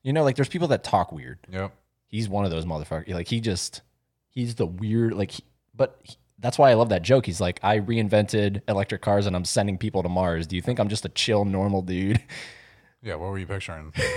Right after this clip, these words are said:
Speaker 1: <laughs>
Speaker 2: Some guy walking out in a Hurley shirt and flip-flops?
Speaker 1: Yeah. Like, of course he has to be fucking strange. You know what I mean?
Speaker 2: I want a Tesla.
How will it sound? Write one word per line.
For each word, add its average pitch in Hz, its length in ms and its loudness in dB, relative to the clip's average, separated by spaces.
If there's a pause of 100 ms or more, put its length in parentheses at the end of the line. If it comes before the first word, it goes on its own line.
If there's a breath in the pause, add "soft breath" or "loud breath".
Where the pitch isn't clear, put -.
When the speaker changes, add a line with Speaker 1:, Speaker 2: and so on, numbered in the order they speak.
(140)
Speaker 1:
<laughs> - 360 -8
Speaker 2:
Some 85 180 -10
guy 87 160 -6
walking 90 300 -6
out 90 320 -8
in 87 60 -10
a 82 100 -14 (320)
Hurley 101 260 -6
shirt 95 340 -8
and 113 120 -20
flip-flops? 110 640 -10
Speaker 1:
Yeah. 92 220 2 (360)
Like, 98 140 -4
of 92 100 -6
course 127 240 0
he 95 80 -2
has 90 180 2
to 92 60 -4
be 87 80 -4
fucking 85 360 -4
strange. 82 580 -4 (340)
You 90 100 -8
know 90 60 -2
what 92 100 -2
I - 20 -2
mean? 104 220 0 (440 soft breath)
Speaker 2:
I 113 80 -12
want 165 180 -6
a 98 40 -10
Tesla. 90 460 -12